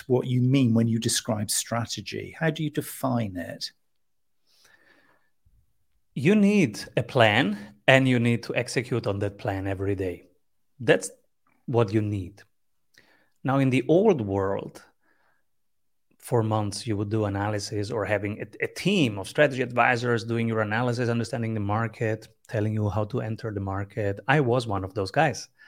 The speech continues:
Speaker 2: uh, twenty-one years ago. Now, what changed is people listening right now, they don't have months to wait.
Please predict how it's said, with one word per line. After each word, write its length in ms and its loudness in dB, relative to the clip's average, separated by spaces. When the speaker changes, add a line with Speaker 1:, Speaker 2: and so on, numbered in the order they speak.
Speaker 2:
uh, 220 2
twenty-one 520 0
years 220 -4
ago. 240 0
Now, 640 4
what 160 0
changed 460 2
is 580 2
people 240 0
listening 520 2
right 180 0
now, 360 -2
they 460 0
don't 300 -2
have 260 -4
months 440 -6
to 120 -10
wait. 600 -6